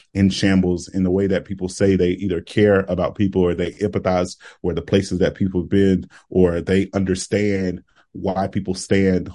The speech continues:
on the side that they stand on. But when it's time to execute on important matters or important situations, you just don't see that follow through.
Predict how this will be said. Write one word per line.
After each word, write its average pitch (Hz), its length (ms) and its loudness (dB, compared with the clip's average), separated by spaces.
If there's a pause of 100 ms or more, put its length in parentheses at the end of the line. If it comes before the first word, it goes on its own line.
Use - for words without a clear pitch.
(140)
on 95 180 0
the 92 60 -6
side 90 280 -2
that 78 120 -6
they 87 120 -4
stand 98 340 2
on. 82 260 -4 (300)
But 90 220 0
when 92 140 2
it's 92 100 -2
time 104 280 0
to 92 200 -4
execute 92 640 -2
on 87 260 -2
important 82 580 -2
matters 92 380 2
or 87 80 0
important 90 320 -2
situations, 90 600 -2 (260)
you 92 120 4
just 92 220 2
don't 95 160 4
see 95 220 2
that 90 240 0
follow 95 240 2
through. 85 320 -4